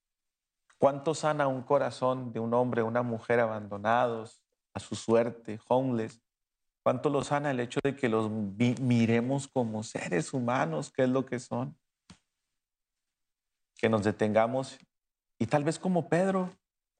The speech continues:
en los Hechos de los Apóstoles. No tengo oro ni plata, pero lo que tengo te lo doy. ¿Puedo orar por ti?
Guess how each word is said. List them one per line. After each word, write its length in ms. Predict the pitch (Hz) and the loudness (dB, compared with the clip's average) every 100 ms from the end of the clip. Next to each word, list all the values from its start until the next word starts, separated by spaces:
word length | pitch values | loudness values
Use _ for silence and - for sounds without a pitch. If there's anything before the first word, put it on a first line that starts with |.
| _ _ _ | _ _ _
en 100 | 120 | 0
los 160 | 117 - | 2 2
Hechos 240 | 131 139 | 0 -2
de 80 | 139 | -2
los 200 | 127 - | -2 -4
Apóstoles. 680 | - - 139 139 160 - - _ _ _ _ _ _ - | -6 0 0 0 -8 -10 -12 _ _ _ _ _ _ -2
No 100 | 127 | 2
tengo 300 | 165 151 160 | 2 4 4
oro 160 | 160 | 4
ni 120 | 165 | 0
plata, 560 | 143 120 127 147 151 135 | -2 0 -2 -2 -8 -8
pero 120 | 127 | -2
lo 140 | 127 117 | 0 0
que 100 | 113 | -2
tengo 320 | 127 123 143 | -2 0 -2
te 140 | 135 | -2
lo 160 | 127 113 | 0 0
doy. 420 | 110 135 151 135 - _ _ _ _ _ _ _ _ _ _ _ _ _ _ _ _ _ _ - | 0 0 -2 -6 -10 _ _ _ _ _ _ _ _ _ _ _ _ _ _ _ _ _ _ 2
¿Puedo 240 | 123 156 | 4 4
orar 300 | 156 156 156 | 2 0 -2
por 160 | 151 147 | -4 -4
ti? 380 | - 156 180 | -6 -8 -8